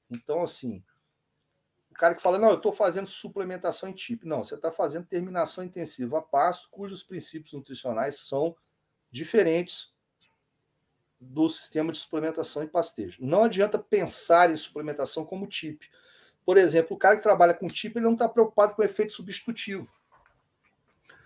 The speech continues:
O que que é o efeito substitutivo? É quando o animal deixa de comer pasto pra comer o concentrado,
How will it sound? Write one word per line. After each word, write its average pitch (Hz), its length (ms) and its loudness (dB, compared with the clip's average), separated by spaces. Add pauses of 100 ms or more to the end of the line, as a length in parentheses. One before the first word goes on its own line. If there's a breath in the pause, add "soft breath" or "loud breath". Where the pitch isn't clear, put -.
(360 soft breath)
O 208 60 -8
que 214 140 -4
que - 80 6
é 247 40 12
o - 20 12
efeito 220 280 6
substitutivo? 160 720 -4 (1300)
É 131 60 -6
quando 165 240 -2
o 180 40 4
animal 170 280 6
deixa 160 260 0
de 151 80 -16
comer 151 320 0
pasto 170 220 6
pra 196 100 -6
comer 180 220 -6
o 175 60 -4
concentrado, 135 640 -8